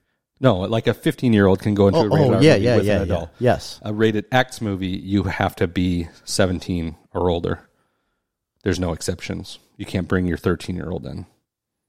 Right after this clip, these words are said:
Speaker 2: Gotcha.
Speaker 1: That is, I believe that's the distinction.
Speaker 2: Uh, when, I mean, when
Speaker 1: There
Speaker 2: do
Speaker 1: have
Speaker 2: you
Speaker 1: been some X-rated movies, um, I mean,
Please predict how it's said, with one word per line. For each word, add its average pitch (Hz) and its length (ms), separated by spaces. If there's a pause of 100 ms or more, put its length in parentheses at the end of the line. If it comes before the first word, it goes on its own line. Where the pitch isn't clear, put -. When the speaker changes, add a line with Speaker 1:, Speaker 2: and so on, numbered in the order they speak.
(140)
Speaker 2:
Gotcha. - 380 (500)
Speaker 1:
That 104 160
is, 90 140
I 101 140
believe 104 260
that's 92 240
the 95 60
distinction. - 640 (460)
Speaker 2:
Uh, 127 140
when, 139 480 (120)
I 123 80
mean, 113 220
when 123 120
Speaker 1:
There - 80
Speaker 2:
do 156 60
Speaker 1:
have 160 120
Speaker 2:
you 101 80
Speaker 1:
been 113 240
some 104 400 (280)
X-rated 90 580
movies, 87 640
um, 87 520
I 101 80
mean, 92 260